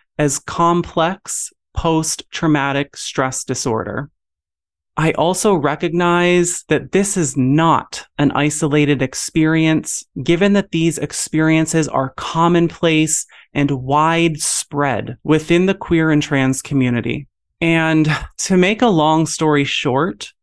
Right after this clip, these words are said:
I didn't begin to recognize the impact that all of this had on me until my junior year of college,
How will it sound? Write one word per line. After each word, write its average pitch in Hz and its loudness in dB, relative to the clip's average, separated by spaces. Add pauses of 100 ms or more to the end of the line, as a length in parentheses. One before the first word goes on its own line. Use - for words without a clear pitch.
(120)
I 156 -2
didn't 165 2
begin 156 4
to 151 0
recognize 151 0
the 143 -2
impact 156 0
that 139 0
all 147 2
of 147 -4
this 147 0
had 147 -2
on 156 2
me 165 2
until 151 0
my 156 2
junior 147 2
year 127 -2
of - -6
college, 151 -4